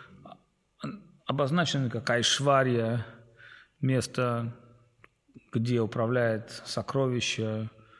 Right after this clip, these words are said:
власть, сила Кришны, вдруг я начинаю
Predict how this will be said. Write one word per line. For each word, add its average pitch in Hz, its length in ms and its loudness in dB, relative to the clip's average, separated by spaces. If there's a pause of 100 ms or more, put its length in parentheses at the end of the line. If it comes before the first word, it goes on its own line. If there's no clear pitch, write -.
(580)
власть, 135 400 4
сила 147 380 0
Кришны, 123 640 -2 (520)
вдруг 135 580 2 (680)
я 127 440 4 (560)
начинаю 135 680 2